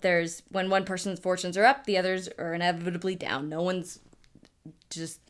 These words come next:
it's, it's, someone's gonna be suffering at some <laughs> point while someone else is doing great, whether it's Theseus, who's just conquered Thebes, or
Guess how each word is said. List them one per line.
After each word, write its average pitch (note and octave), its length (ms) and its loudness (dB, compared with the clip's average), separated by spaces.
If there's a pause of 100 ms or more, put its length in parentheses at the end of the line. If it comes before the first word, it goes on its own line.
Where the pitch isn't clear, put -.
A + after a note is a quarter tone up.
(1040)
it's, - 480 -8
it's, - 280 -12
someone's F#3+ 260 -4
gonna G3 160 0
be F#3+ 60 0
suffering C#3+ 480 -2
at - 140 -6
some D4 220 8
<laughs> - 0 -
point D4 380 4
while B3+ 160 2
someone G#3 320 0
else F#3 160 0
is F#3+ 100 -8
doing E3+ 280 0
great, D3 400 -8
whether D#3+ 260 0
it's D3 240 -6 (480)
Theseus, D4 460 0
who's F#3 200 -8
just E3+ 340 -6 (320)
conquered C4 520 2
Thebes, B3+ 560 0
or E3+ 500 0